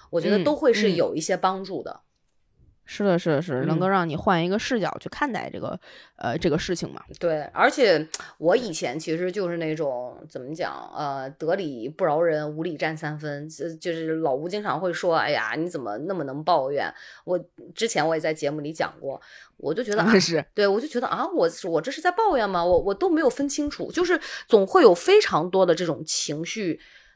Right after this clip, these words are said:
Speaker 1: 负面情绪和语言去，
Speaker 2: 嗯。
Speaker 1: 去抒发出来。
Speaker 2: 嗯。
Speaker 1: 以前觉得，啊，
Speaker 2: 嗯。
Speaker 1: 不知道，当我开始意识到的时候，我才明白老吴跟我讲的那句话，就是“你的情绪已经严重地影响到我了。”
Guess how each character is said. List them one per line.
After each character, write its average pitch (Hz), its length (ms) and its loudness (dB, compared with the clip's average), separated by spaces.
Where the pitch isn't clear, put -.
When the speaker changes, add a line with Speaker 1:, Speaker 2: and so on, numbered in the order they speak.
Speaker 1:
负 269 240 0
面 202 200 0
情 160 300 -6
绪 - 360 -6
和 185 220 0
语 180 160 -4
言 156 380 0
去， 175 260 -2
Speaker 2:
嗯。 - 20 -8
Speaker 1:
去 175 200 -6
抒 196 180 -4
发 196 220 2
出 180 180 2
来。 101 140 -2
Speaker 2:
嗯。 - 100 -16
Speaker 1:
以 208 140 -8
前 233 300 2
觉 254 160 6
得， 240 200 6
啊， 208 140 4
Speaker 2:
嗯。 214 80 0
Speaker 1:
不 208 80 2
知 220 120 0
道， 196 180 6
当 302 220 4
我 208 120 4
开 247 160 -2
始 220 80 -4
意 247 160 0
识 202 120 -2
到 185 180 2
的 170 80 -2
时 160 160 -6
候， 160 140 -2
我 156 180 0
才 170 180 -4
明 160 240 -4
白 170 160 0
老 151 140 0
吴 147 100 -6
跟 170 200 -4
我 170 100 -4
讲 131 180 -4
的 135 80 -6
那 160 120 -2
句 160 80 -8
话， 160 200 -8
就 170 140 -8
是 170 180 -8
“你 160 200 -4
的 151 120 -2
情 165 240 -6
绪 196 120 -10
已 151 80 -8
经 151 160 -6
严 151 200 -4
重 233 220 -2
地 165 140 2
影 151 180 -6
响 147 180 -6
到 135 120 -6
我 131 180 -8
了。” - 180 -16